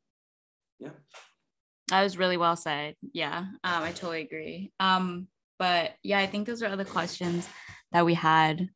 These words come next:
Speaker 2: um, in the interest of time. But thank you so much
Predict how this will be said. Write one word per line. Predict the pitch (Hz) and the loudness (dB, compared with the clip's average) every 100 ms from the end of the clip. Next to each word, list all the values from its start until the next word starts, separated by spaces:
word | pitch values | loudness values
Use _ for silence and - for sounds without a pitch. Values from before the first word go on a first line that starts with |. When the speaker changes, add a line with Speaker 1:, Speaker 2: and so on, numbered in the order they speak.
| _ | _
Speaker 2:
um, | 151 - 165 185 - _ _ | 2 2 2 -4 -8 _ _
in | 170 | -2
the | 160 | 0
interest | 165 175 165 165 | 0 -4 -6 -10
of | - | -8
time. | 165 156 156 156 | -6 -4 -4 -2
But | 160 - | -4 -2
thank | 190 196 | -2 -2
you | 220 | -6
so | - 175 | -2 -2
much | 175 165 175 190 - | 4 4 2 -2 -12